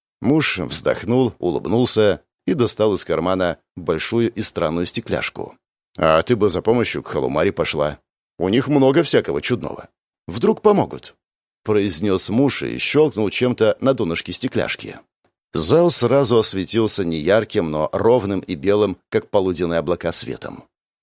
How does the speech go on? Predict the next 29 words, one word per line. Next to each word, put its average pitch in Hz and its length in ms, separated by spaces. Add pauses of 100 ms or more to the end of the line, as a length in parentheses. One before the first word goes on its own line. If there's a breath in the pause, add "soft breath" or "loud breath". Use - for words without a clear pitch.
(120)
«В - 80
Халумарской 98 540
лавке 87 280
купил. - 360 (300)
Говорят, 98 520
если 98 260
перестанет 98 600
гореть, 104 400 (120)
заменят 147 460
на 151 100
другой 147 340
всего 175 280
за 143 120
медяк». 110 440 (520)
Начальница 117 640
стражи 110 440
открыла 113 540
рот, 156 160
чтобы 64 320
возразить, 92 520
мол, 64 320
это - 120
же 82 140
пришлые, 156 560
как - 200
можно, 123 500 (200)
но 151 120
не 165 100
успела. 73 520